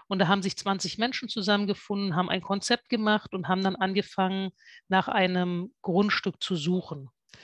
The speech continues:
Ähm, das war sehr schwierig, hat sich lange hingezogen und am Ende ist eigentlich nur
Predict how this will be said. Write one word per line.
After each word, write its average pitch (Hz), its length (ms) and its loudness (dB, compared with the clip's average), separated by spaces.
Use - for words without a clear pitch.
Ähm, 196 260 6
das 196 200 4
war 220 140 6
sehr 214 200 6
schwierig, - 500 -4
hat 214 120 2
sich - 180 -4
lange 190 220 2
hingezogen 247 720 -2
und 208 180 -2
am 190 140 2
Ende 240 500 2
ist - 280 -4
eigentlich 208 520 0
nur 208 460 2